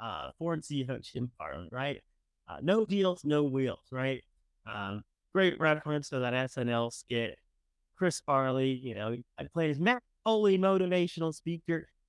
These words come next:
and I am a motivational speaker. You know, living in a van down by the river. Uh, great skit. So if you haven't seen that classic S N L skit, "Living in a Van Down by the River."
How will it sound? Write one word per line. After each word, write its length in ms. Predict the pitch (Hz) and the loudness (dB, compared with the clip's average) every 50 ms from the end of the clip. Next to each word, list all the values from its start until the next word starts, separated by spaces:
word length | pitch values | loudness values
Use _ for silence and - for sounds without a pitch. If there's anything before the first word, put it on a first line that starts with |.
| _ _ - | _ _ -8
and 260 | 131 147 151 156 165 | -4 -4 -2 -2 0
I 40 | 165 147 143 147 151 | 0 0 0 0 0
am 100 | 151 151 | 0 -2
a 60 | 147 | -2
motivational 800 | 135 127 131 147 156 156 147 151 156 160 160 156 - 160 165 156 | -2 0 0 2 2 0 0 0 2 2 0 0 -4 -6 -6 -6
speaker. 600 | - - - 190 196 196 185 - - - - - _ _ _ _ _ _ _ _ _ _ _ _ _ _ _ _ _ _ _ - | -8 -6 -2 0 0 0 -2 -4 -8 -14 -14 -14 _ _ _ _ _ _ _ _ _ _ _ _ _ _ _ _ _ _ _ -20
You 140 | 147 151 151 | -18 -16 -16
know, 120 | 147 - - _ _ _ _ _ - - | -16 -18 -20 _ _ _ _ _ -8 -2
living 260 | 185 190 190 202 196 | 0 0 2 2 2
in 120 | 196 190 196 | 2 2 0
a 100 | 190 190 208 - - | -2 -4 -6 -8 -6
van 220 | 196 190 190 202 | -4 -2 -2 -2
down 300 | 190 202 208 202 202 208 | -2 -2 -2 0 0 -2
by 160 | 214 208 214 208 | -2 -4 -6 -6
the 80 | 208 208 | -6 -6
river. 520 | 202 214 247 247 220 185 170 - - - _ _ _ _ _ _ _ | -2 0 0 0 2 2 0 0 -2 -6 _ _ _ _ _ _ _
Uh, 220 | - - 117 117 113 - | -6 -4 -2 -2 -2 0
great 260 | - 190 196 190 - - | 2 2 4 2 2 -2
skit. 320 | - - - - - - | -6 -4 -4 -4 -4 -6
So 60 | - | -10
if 100 | 117 - | -10 -6
you 100 | 139 151 | -2 0
haven't 280 | 170 170 170 175 175 - | 2 2 2 0 0 0
seen 220 | - 160 156 147 | 0 2 2 2
that 180 | 143 135 131 - _ | 2 2 0 -2 _
classic 400 | - 151 160 165 156 - 156 - | -4 -2 0 0 0 -2 -4 -4
S 240 | 139 139 135 - - | -2 -2 -2 -2 -2
N 100 | 135 123 | 0 0
L 200 | 120 117 117 117 | 0 0 -2 -4
skit, 440 | - - - 135 117 120 113 - - _ _ _ _ _ _ _ _ _ _ - | -6 -6 -4 -2 -2 -2 -2 -4 -8 _ _ _ _ _ _ _ _ _ _ 0
"Living 300 | 175 247 269 254 247 226 | 2 4 4 6 6 4
in 140 | 202 190 170 | 4 4 4
a 100 | 165 156 | 2 2
Van 540 | 143 151 143 139 139 135 139 139 139 139 131 | 2 2 2 2 2 2 2 2 2 0 0
Down 420 | 131 143 135 135 135 135 139 135 | 0 0 0 2 2 0 0 0
by 340 | 123 120 120 117 117 113 110 | 0 0 0 0 0 0 0
the 220 | 107 110 101 104 | -2 -2 -4 -4
River." 480 | 101 104 95 95 101 104 98 - - | -4 -4 -4 -4 -4 -4 -6 -6 -8